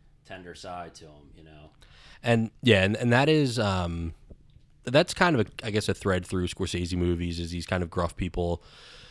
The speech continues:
Speaker 2: sometimes have a, a little bit of a soft side, but the way, and this is another thing that Scorsese has done where, um, I mean, not in, in certain, in Taxi Drivers, there's, of course, a scene where,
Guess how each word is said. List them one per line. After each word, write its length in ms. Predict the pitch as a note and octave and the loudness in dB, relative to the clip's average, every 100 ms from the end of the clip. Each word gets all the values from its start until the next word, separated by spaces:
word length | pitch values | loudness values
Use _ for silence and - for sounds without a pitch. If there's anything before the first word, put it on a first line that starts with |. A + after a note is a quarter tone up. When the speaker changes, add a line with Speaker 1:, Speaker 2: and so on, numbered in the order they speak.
| - | -14
Speaker 2:
sometimes 400 | - F3 C#3+ B2+ | -2 0 2 2
have 180 | A#2+ A2 | 2 2
a, 60 | G#2+ | 0
a 120 | A#2 | -2
little 180 | G#2 G2+ | -2 0
bit 120 | F#2+ | -2
of 80 | F2+ | -4
a 40 | |
soft 260 | F#2 F2 E2+ | -4 -4 -6
side, 460 | F2+ E2+ E2 F2 | -6 -6 -6 -6
but 280 | F2 F2 F2 - _ _ _ - _ | -2 -2 -2 -8 _ _ _ -20 _
the 480 | A#2 A2+ G#2+ - A#2+ | -18 -18 -18 -8 0
way, 400 | A2+ A2+ A#2 A#2 | 4 4 4 2
and 200 | A2 A2 | 0 0
this 120 | G#2 | 0
is 80 | G2+ | 4
another 220 | A#2+ D3+ | 4 4
thing 220 | - F#2 | 2 -2
that 120 | F#2 F2 | -4 -6
Scorsese 680 | G2+ F#2 F#2+ F#2+ F2+ F2+ - | -6 -2 -2 -2 -4 -6 -8
has 100 | F2 | 0
done 320 | G#2 A2 F#2+ | 4 6 6
where, 340 | F#2 F2+ F#2 - - - - - - _ _ | 4 2 0 -2 -12 -20 -20 -20 -20 _ _
um, 520 | G2+ F2+ F2 E2 E2 - - | -6 -4 -4 -6 -10 -12 -2
I 80 | A#2 | 2
mean, 120 | G#2+ | 4
not 280 | G#2 G2 - - _ - | 6 4 0 -10 _ -8
in, 180 | G#2 G2+ | -6 -4
in 140 | G2+ | -6
certain, 280 | - A2 G2 F#2+ - - A2 - | 0 0 0 -6 -10 -12 -10 -2
in 180 | A#2+ | 2
Taxi 360 | A2 G#2+ G#2 G2 | 6 4 4 0
Drivers, 400 | F#2 F2 F2+ F2 | -2 -2 -2 -4
there's, 180 | G2+ F#2 | -4 -4
of 80 | F#2 | 0
course, 220 | G2 - | -2 -2
a 60 | |
scene 280 | F2 F#2+ F2+ | -4 -4 -2
where, 420 | F2+ F2 F2 F2 | -2 -2 -4 -6